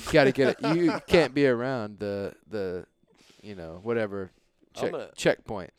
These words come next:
Speaker 2: Sure. That's more likely. Yeah.
Speaker 1: But that's November seventh, two thousand twenty. If I,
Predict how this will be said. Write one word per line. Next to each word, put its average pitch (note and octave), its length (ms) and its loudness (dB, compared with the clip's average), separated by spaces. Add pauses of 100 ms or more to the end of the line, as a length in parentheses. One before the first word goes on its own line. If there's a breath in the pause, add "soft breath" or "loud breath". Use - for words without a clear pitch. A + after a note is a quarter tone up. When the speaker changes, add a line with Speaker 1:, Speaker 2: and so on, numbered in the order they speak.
(260 soft breath)
Speaker 2:
Sure. G#2+ 260 -8 (1040)
That's D#3+ 300 -6
more A#2 180 -6
likely. F#2+ 440 -12 (260)
Yeah. - 80 -20
Speaker 1:
But G#2+ 80 -6
that's C#3+ 200 2
November C#3+ 360 -4
seventh, C3 360 -2
two D#3 140 -8
thousand C#3 400 -2
twenty. G2 520 -12 (760 soft breath)
If F#3 260 8 (100)
I, C3+ 120 -4